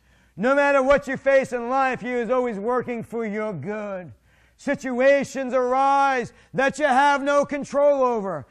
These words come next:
There may be rough times ahead for the church and for God's people. There may be economic crisis. There may be political upheaval.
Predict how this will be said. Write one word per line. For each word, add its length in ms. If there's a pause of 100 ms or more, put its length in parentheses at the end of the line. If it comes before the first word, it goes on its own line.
(200)
There 220
may 180
be 160
rough 300
times 420
ahead 380
for 100
the 120
church 420
and 140
for 120
God's 340
people. 520 (220)
There 180
may 200
be 100
economic 680
crisis. 500
There 140
may 220
be 120
political 560
upheaval. 680